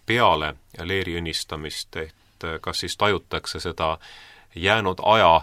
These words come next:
lühidust ja noortel on kõik teed lahti avatud. Muidugi probleem on see, et noored ju alati liiguvad edasi, alguses õppima, siis tööle ja ka nende elu võib neid viia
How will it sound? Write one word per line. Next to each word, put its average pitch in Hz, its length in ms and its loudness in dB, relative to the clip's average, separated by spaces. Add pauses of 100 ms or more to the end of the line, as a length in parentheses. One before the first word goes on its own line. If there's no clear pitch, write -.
lühidust 104 1000 -2
ja 82 260 -8
noortel 90 460 -4
on 82 260 -6 (100)
kõik 92 240 -8
teed 90 460 -4
lahti 95 400 -2
avatud. 95 600 0
Muidugi 87 360 -8
probleem 85 560 -4 (500)
on 90 80 -8
see, 85 220 -2
et 78 120 -8
noored 87 380 -4
ju 82 100 -6
alati 80 480 -8
liiguvad 87 500 -6
edasi, 85 520 -2 (460)
alguses 80 420 -6
õppima, 78 520 -8
siis - 260 -10
tööle 80 480 -2 (160)
ja 78 320 -6 (140)
ka 82 100 -10
nende 85 320 -8
elu 85 200 -4 (380)
võib 87 220 -4
neid 78 220 -12
viia 82 380 -6